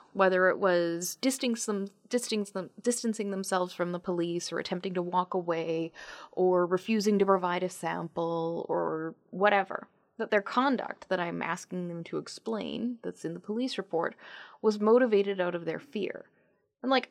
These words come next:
you know, every once in a while before that, I would get clients who'd say it, or they say, "Also at the back of my mind, there's this." But it wasn't the primary motivator. But now it's, like, this primary thing for a lot of people that they think that they are in danger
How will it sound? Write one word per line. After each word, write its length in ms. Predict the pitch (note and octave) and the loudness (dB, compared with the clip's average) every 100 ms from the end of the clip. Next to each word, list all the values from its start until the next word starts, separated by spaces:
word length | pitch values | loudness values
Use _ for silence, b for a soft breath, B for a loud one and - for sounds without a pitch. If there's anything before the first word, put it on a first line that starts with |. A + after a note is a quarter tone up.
| _ | _
you 80 | C4+ | 0
know, 100 | G#3 | 0
every 200 | A#3 A#3+ | 0 -2
once 200 | A#3 A3+ | -2 -2
in 80 | G#3 | -4
a 40 | |
while 260 | F3 F3 F#3 | -2 -2 -4
before 300 | E3+ G3 G3+ | -4 -2 -2
that, 140 | D3+ | -2
I 60 | D#3 | -4
would 120 | D#3 | -4
get 120 | E3+ | -6
clients 340 | - E3 D#3 - | -4 -4 -4 -8
who'd 140 | E3 | -8
say 180 | - - | -6 -4
it, 120 | - | -4
or 100 | E3 | -4
they 120 | F3+ | -4
say, 240 | F3 F#3+ F3 | -2 0 0
"Also 340 | F3 E3 - D#3+ | -2 -4 -4 -6
at 80 | D#3+ | -6
the 40 | |
back 260 | D3+ D3+ - | -6 -6 -8
of 80 | |
my 160 | D#3+ D3 | -12 -10
mind, 400 | D3+ D#3 - - | -10 -10 -10 -12
there's 260 | - - - | -12 -12 -6
this." 540 | C4 - - - - b b b b - | -2 -2 -6 -12 -16 b b b b -2
But 100 | G3 | 2
it 100 | F#3+ | 2
wasn't 440 | F#3 E3+ - - _ | 2 -2 -10 -16 _
the 80 | F3 | -8
primary 640 | - F3+ E3+ E3+ D3+ D#3+ | -2 0 0 -4 -6 -4
motivator. 680 | E3 G3+ - - - - - | 0 0 -2 -8 -10 -12 -6
But 160 | - - | -4 -2
now 360 | F#3 G3 A#3+ | -2 0 0
it's, 180 | A#3+ A3+ | -2 -2
like, 180 | F#3+ F#3+ | -4 -2
this 240 | F3 - - _ | -6 -8 -16 _
primary 680 | - - G#3 A#3 C4+ B3+ A3+ | -20 -2 0 2 0 -2 -2
thing 520 | G3+ - B3 - - - _ _ | -4 -6 -6 -8 -14 -20 _ _
for 160 | - F#3 | 2 4
a 80 | |
lot 260 | F#3 E3+ G3+ | 4 0 0
of 140 | A3 | -2
people 320 | - A#3+ G#3+ E3+ | -4 -6 -4 -2
that 220 | D3 - | -4 -2
they 160 | G3+ G#3 - | -2 -2 -6
think 560 | D4+ E4 F3+ - - - _ _ _ - | -6 -4 -6 -8 -20 -20 _ _ _ -6
that 200 | G3 A3 | -4 0
they 200 | G3 A3 | 0 0
are 140 | A3+ | 0
in 180 | A#3 A3+ | 0 0
danger 640 | A#3 D4 E4+ - - - | 0 0 0 -2 -4 -8